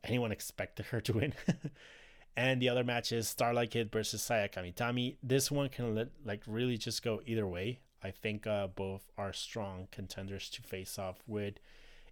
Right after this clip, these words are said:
Iwatani, but given that it is Iwatani, we actually may get Kamitami versus Iwatani, uh, to do a Stars versus Queen Quest type of deal.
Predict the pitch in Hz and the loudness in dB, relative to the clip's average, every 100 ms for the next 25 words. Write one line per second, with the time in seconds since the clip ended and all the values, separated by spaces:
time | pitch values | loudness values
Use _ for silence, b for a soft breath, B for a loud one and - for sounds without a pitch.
0 | B 127 117 - 165 170 170 147 151 139 | B 0 0 2 2 4 2 6 6 4
1 | 110 196 208 160 156 151 - 165 - - | 8 8 8 6 4 4 2 2 0 -4
2 | - 127 123 110 127 156 147 143 123 127 | -2 0 0 0 2 0 -2 -2 -2 0
3 | 165 139 123 113 123 117 - 123 110 107 | 0 2 2 2 2 2 -2 -6 -4 -4
4 | 107 117 117 123 - - - 107 113 - | -4 -4 -4 -6 -12 -10 -4 -2 -4 -6
5 | 123 107 - 104 147 151 - - - - | -4 -4 -2 0 0 -2 -6 -12 -14 -8
6 | 95 92 - 101 104 95 90 - 95 90 | -4 -4 -6 -4 -2 -2 -4 -4 -4 -4
7 | 95 95 - 101 92 - 87 87 - - | -8 -8 -8 -8 -8 -6 -8 -8 -12 -14
8 | - 90 107 - - 139 143 151 147 | -12 -10 -12 -18 -14 0 2 2 0